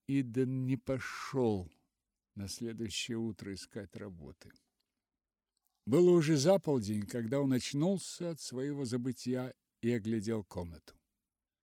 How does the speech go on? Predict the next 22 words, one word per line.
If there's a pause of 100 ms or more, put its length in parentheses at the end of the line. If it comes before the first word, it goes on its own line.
(160)
Восьмилетняя
Мэри,
одна
из
дочерей
Сильвы, (920)
дежурила (340)
подле
него, (1000)
и
как
только
он
очнулся,
с
визгом
побежала
за
матерью. (680)
Мария
пришла
из